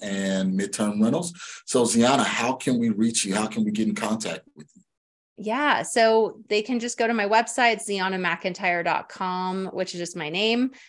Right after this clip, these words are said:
Speaker 2: And I'm also on Instagram and YouTube.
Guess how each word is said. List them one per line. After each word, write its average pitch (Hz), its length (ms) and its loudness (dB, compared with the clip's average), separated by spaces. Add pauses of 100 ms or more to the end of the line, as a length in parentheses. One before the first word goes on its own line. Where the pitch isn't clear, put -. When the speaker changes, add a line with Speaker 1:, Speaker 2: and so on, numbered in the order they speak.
(160)
Speaker 2:
And 196 320 -2
I'm 202 180 -4
also 254 260 0
on 208 180 0
Instagram 208 600 -2
and 180 140 -6
YouTube. 220 640 -2